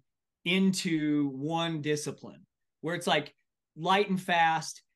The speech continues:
I can go summit that mountain and be back down for happy hour, right? And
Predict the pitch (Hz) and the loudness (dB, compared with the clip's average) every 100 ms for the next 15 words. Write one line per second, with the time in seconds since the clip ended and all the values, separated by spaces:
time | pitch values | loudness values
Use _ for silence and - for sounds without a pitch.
0 | _ 143 156 160 170 151 - 180 190 190 | _ -6 -4 -4 -4 -4 -2 0 2 0
1 | 151 156 170 147 139 151 151 147 156 143 | 0 0 0 -2 -4 -2 -2 -2 -2 -2
2 | 147 143 147 139 - 127 156 156 131 92 | -4 -4 -4 -4 -8 -4 -2 -2 -6 -10
3 | 76 - _ _ _ - 139 143 - - | -18 -20 _ _ _ -6 -2 -2 -4 -12
4 | _ _ - 175 175 170 156 | _ _ -2 0 0 -2 -8